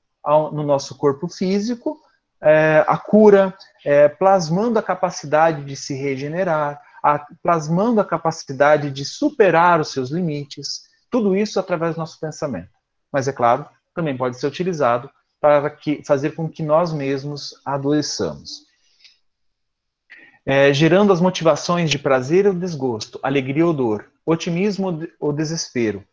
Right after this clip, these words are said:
que não se reduzem efetivamente a abstrações, por representarem turbilhão de força em que a alma cria os seus próprios estados de mentação in-, indutiva,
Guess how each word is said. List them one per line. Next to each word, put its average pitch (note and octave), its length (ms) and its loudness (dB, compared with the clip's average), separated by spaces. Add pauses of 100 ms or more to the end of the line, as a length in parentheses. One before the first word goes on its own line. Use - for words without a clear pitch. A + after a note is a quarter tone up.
(440)
que E3 140 0
não F#3 280 2
se B3 180 -2
reduzem F3+ 800 0 (340)
efetivamente D#3+ 920 0
a D3+ 40 2
abstrações, D3+ 1000 -6 (180)
por C#3+ 120 0
representarem D3 720 0 (140)
turbilhão F#3+ 580 2
de F3 140 -2
força F3 560 0
em D#3+ 80 -2
que D#3 160 -4
a C3 100 2
alma E3+ 560 0 (100)
cria A3+ 480 2 (220)
os G#3 180 -6
seus F#3+ 220 -2
próprios D#3 480 0
estados C#3 640 0
de B2+ 120 -8
mentação F3 720 -4
in-, E3 180 -6 (160)
indutiva, D3 800 -6